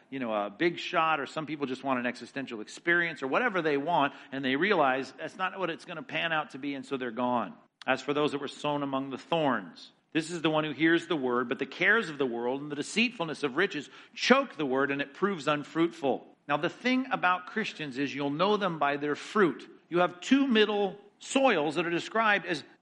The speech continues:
responding positively to the gospel, but they, they both prove to be unfruitful. A-, and the point of the, of the message throughout Christ's ministry is, if they don't bear fruit, fruit that remains, well, they're not, they're not Christians. Couldn't be any clearer than First John chapter two, verses eighteen and nineteen.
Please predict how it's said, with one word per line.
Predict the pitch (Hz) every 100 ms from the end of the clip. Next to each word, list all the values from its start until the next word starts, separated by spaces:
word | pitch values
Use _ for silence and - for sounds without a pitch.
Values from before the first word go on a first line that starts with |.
| -
responding | 151 - 233 240 220 185
positively | - 247 277 202 170 165 151
to |
the | 139
gospel, | 151 202 185 - 151
but | 156
they, | 151 151 - - _
they | 160
both | 156 226 202 -
prove | 262 214
to | 165
be | 160
unfruitful. | 160 165 - 294 302 - 110 - _ _
A-, | 156 -
and | 165 143
the |
point | - 196 294 240
of | 143
the, | 135 131 147
of | 123
the | 131
message | 151 254 247 170 -
throughout | 156 151 147 -
Christ's | 175 165 -
ministry | 233 285 - 143 123
is, | 127 160 - -
if | 156 156
they | 156
don't | 202 226
bear | 220 185
fruit, | - - 285 294 160 - - _
fruit | - 254 302 285
that | 175
remains, | 170 175 254 226 127 92 - - 123
well, | 135 127 - 131
they're | 123
not, | 101 - _
they're | 110
not | 117 -
Christians. | 208 - 127 - _ -
Couldn't | 151 156
be |
any | 151
clearer | 123 151 147
than | 131 120
First | 139 127
John | 139 131
chapter | 123 127 135
two, | 123 127
verses | 117 110 113
eighteen | 113 110 120 110
and | 104
nineteen. | 101 - 92